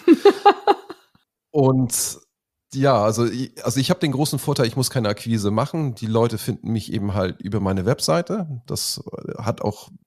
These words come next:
Speaker 2: hat man ja vielleicht schon rausgehört. Zweihundertzehn Artikel. Ähm, natürlich sind da auch ein paar Dienstleistungsseiten mit bei. Also lass mich einmal vielleicht fünfzehn, zwanzig Seiten oder so mit abziehen, wo jetzt Kontaktformular oder Impressum, Datenschutz, A G B und so weiter jetzt mit bei ist.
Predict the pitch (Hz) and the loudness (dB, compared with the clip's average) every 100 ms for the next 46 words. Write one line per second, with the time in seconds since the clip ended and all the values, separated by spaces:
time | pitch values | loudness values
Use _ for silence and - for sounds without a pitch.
0 | _ _ - - - 151 113 110 - 95 | _ _ -16 -16 -18 -14 -6 -4 -2 -2
1 | - 101 - 110 101 127 - 120 131 123 | -2 -4 -2 0 2 2 2 2 2 0
2 | - - - - - - 120 113 110 - | -8 -12 -12 -16 -16 -4 0 0 0 0
3 | 120 110 - 156 135 131 127 117 - 104 | 0 0 -2 -2 2 2 2 -2 -2 0
4 | 110 110 107 139 135 - - - - _ | 2 0 0 0 0 -2 -12 -20 -20 _
5 | _ _ _ 123 113 127 123 101 113 120 | _ _ _ -4 0 2 2 2 2 -2
6 | 110 110 113 113 110 101 104 - 98 95 | -4 -2 0 0 0 -2 -2 -4 -4 -4
7 | 95 101 101 98 101 104 104 110 117 104 | -8 -4 -4 -4 -4 -2 0 0 -2 -4
8 | 76 107 104 - 104 101 - - 113 - | -2 0 0 -2 -2 -2 -4 -4 -4 -4
9 | 110 - 101 98 98 104 98 101 101 101 | -6 -2 -2 -2 -2 0 0 0 -2 -2
10 | 98 92 - 113 98 98 - 110 - 113 | -2 -2 -2 -2 0 0 0 -2 -2 -8
11 | - - 107 104 101 101 95 95 85 - | -6 -2 0 2 2 2 0 -4 -4 -2
12 | 110 110 101 98 82 - 104 - 101 101 | 0 0 0 0 0 -2 -4 -2 -2 -2
13 | 104 104 98 95 95 101 90 - 95 - | 0 0 -2 -2 -2 -2 -2 -2 -4 2
14 | 98 110 110 - | 4 4 2 -2